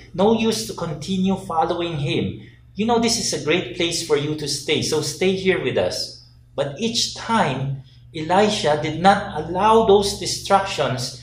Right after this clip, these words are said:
to hinder him from following Elijah. He would put them away. He was looking only to his master.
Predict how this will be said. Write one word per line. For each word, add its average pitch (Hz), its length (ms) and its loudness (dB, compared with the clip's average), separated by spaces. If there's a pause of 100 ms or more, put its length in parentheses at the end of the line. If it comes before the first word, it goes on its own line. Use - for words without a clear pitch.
(140)
to 151 80 -4
hinder 202 640 2
him 117 460 -2 (240)
from 143 320 2
following 131 600 0
Elijah. 117 760 0 (340)
He 143 140 -10
would 127 400 -4
put 170 240 -4
them 139 180 2
away. 117 540 0 (640)
He 190 60 0
was 185 360 2
looking 196 520 2
only 180 680 0 (320)
to 123 120 -8
his 120 280 -4
master. 117 640 -2